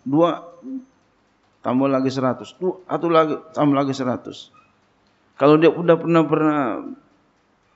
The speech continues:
kawin, ya, zina muhsan namanya, dirajam, ditimpa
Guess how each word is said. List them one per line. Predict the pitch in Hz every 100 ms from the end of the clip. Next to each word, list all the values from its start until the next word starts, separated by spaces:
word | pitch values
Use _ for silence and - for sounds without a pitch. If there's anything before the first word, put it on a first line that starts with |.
| _ _ -
kawin, | 151 143 208 208 196 - _ _ _ _ _ 294
ya, | 127 151 -
zina | 127 123 127
muhsan | 131 170 151 151
namanya, | 143 131 139 147 107 67 - _ _ _ _ -
dirajam, | 117 107 123 131 131 110 104 - - _ _ _ _ -
ditimpa | 113 - 143 127 123 - -